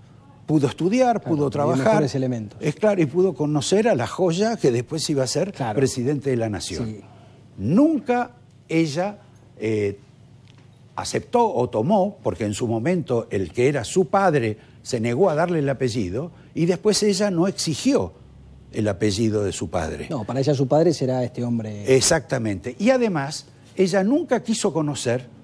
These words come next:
Speaker 1: a su padre.
Speaker 2: biológico.
Speaker 1: Exactamente. Sí conoce y tiene muy buen trato con las que serían, hoy se, se llamarían las hermanastras,
Speaker 2: Claro.
Speaker 1: digamos, que son, creo que mendocinas.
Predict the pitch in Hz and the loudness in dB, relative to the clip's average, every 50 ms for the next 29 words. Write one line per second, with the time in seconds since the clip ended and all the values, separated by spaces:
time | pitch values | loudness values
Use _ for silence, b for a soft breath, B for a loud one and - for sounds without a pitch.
0 | - - - - - - - - 185 135 - 113 87 80 - - - 120 120 117 | -20 -20 -20 -20 -14 -10 -6 -4 -4 -2 -2 -2 -4 -4 -6 -10 -8 -6 -4 -4
1 | 120 110 104 - 104 98 - - - - - - - 131 - - 135 123 110 - | -4 -4 -6 -8 -12 -16 -16 -18 -20 -20 -10 -4 -2 0 2 2 2 0 0 -2
2 | - 98 95 87 73 71 - - - B B B - - - - 302 285 - - | -4 -6 -6 -6 -10 -10 -14 -16 -18 B B B -6 -2 2 2 2 2 2 2
3 | 214 170 156 143 113 92 - - - 113 - - - - - - - - - 147 | 2 2 2 2 0 -2 -4 -6 -6 -6 -6 -6 -10 -16 -20 -20 -18 -8 -6 -6
4 | 143 - - 202 220 220 220 233 196 175 202 226 208 180 196 185 170 151 - 135 | -4 -2 -2 0 0 2 2 0 0 0 0 0 0 0 2 2 0 0 0 0
5 | 104 95 92 - - 143 160 - - - - - - - - - - - 214 226 | 0 -2 -2 -4 -6 -8 -8 -10 -14 -18 -20 -20 -20 -20 -20 -10 -2 0 2 2
6 | 226 214 185 - - 170 - - 170 160 160 180 180 180 160 147 151 165 - - | 2 2 2 2 0 0 2 2 2 2 4 4 4 4 2 2 0 -2 -2 -2
7 | 143 127 110 98 101 110 - - - - 123 120 113 117 127 151 156 135 123 117 | -4 -4 -4 -6 -10 -14 -16 -16 -10 -8 -6 -6 -4 -4 -2 -2 -2 -2 -4 -4
8 | - 110 107 135 180 185 165 117 - - - 101 110 107 - - - 139 127 107 | -4 -2 0 2 2 2 2 2 0 -2 -4 -2 -2 -4 -6 -8 -6 -6 -6 -4
9 | 98 95 127 143 143 147 131 131 147 175 185 - - 127 104 - - 117 113 113 | -2 0 2 2 4 2 2 0 -2 -4 -6 -6 -6 -8 -8 -6 -8 -8 -8 -8
10 | 113 104 95 92 87 82 - 135 127 131 104 110 98 92 98 101 95 90 113 107 | -6 -8 -8 -8 -10 -8 -4 -2 -2 0 0 -2 -2 -2 -2 -4 -4 -4 -4 -2
11 | - 139 113 95 87 98 98 - - | 0 0 0 0 -2 -6 -10 -12 -14